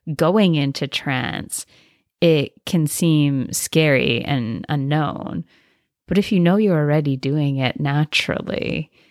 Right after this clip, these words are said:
it makes it a lot less intimidating and much more familiar to you. And if you are a big avid reader, being in that space where you are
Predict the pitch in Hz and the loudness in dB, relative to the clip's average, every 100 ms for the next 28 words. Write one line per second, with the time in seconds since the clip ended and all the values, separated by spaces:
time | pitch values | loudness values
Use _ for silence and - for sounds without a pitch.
0 | _ _ - 151 143 143 - 156 131 - | _ _ -2 0 0 -2 -2 -2 -2 -2
1 | - - 67 151 - - 156 - 156 127 | -2 0 0 -2 -4 -2 -2 0 0 2
2 | - - - 58 69 82 78 69 67 - | 0 -2 -2 -2 -2 -2 0 0 -2 -4
3 | - _ - 151 - - 147 - - 143 | -10 _ 0 0 0 0 0 -2 -2 -2
4 | 139 - - - - - - 165 _ - | 0 0 -2 -2 -6 -6 -6 -8 _ -6
5 | - 143 - - - - - - - _ | -2 0 -2 -6 -8 -10 -12 -20 -20 _
6 | - 156 143 143 139 - 147 - - - | -2 2 2 2 0 -2 -4 -6 -8 -12
7 | _ _ _ _ 170 175 160 151 151 151 | _ _ _ _ -4 0 2 2 2 0
8 | 151 - 147 151 160 147 143 156 156 147 | 0 -2 -2 2 2 2 2 2 4 2
9 | 147 147 143 165 165 _ _ 160 175 185 | 0 0 -2 -4 -6 _ _ 0 4 4
10 | 185 165 160 147 - - 147 143 143 - | 4 4 4 0 -2 -4 0 0 0 -2
11 | - 160 147 143 147 151 147 147 - | -4 -2 0 0 0 -2 -4 -4 -6